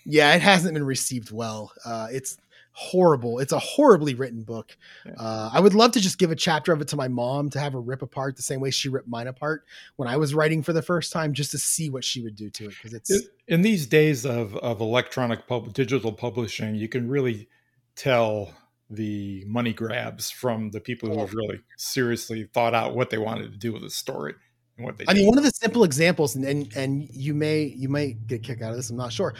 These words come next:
Speaker 1: One of the simple examples that he gives is he says, you know, everything in that book is about a reference. The reference is the most important thing. Um, it's the, it,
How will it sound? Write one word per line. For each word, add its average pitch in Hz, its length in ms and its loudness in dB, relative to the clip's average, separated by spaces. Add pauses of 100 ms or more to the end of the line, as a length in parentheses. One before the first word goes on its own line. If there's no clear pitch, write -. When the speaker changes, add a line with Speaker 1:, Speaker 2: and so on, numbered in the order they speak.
(180)
Speaker 1:
One 170 140 6
of 262 60 4
the 269 60 4
simple 202 300 2
examples 156 480 0
that 147 160 0
he 151 140 -4
gives 143 320 2
is 131 120 -6
he 170 160 -6
says, 139 400 -4 (200)
you 190 100 2
know, 190 80 2
everything 220 460 4
in 185 60 6
that 160 200 2
book 151 180 -2
is 143 80 -6
about 139 220 -2
a 131 60 -2
reference. 123 500 -6
The 156 140 0
reference 190 560 0
is 151 160 -6
the 147 80 -2
most 143 300 -4
important 185 460 -4
thing. 156 400 -2 (460)
Um, 131 560 0 (640)
it's - 180 -2
the, 175 220 -4
it, - 140 -12